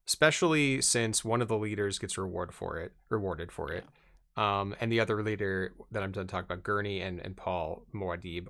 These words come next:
Speaker 1: are the two combat leaders, and if they're in second or third position,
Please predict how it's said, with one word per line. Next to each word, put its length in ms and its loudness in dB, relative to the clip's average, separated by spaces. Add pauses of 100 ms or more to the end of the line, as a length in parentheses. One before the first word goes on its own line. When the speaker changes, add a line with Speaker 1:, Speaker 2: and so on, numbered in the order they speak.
Speaker 1:
are 340 -2
the 100 -4
two 300 -4
combat 400 0
leaders, 400 -2
and 140 -4
if 80 -6
they're 160 0
in 80 -4
second 320 0
or 60 -4
third 220 -6
position, 600 -4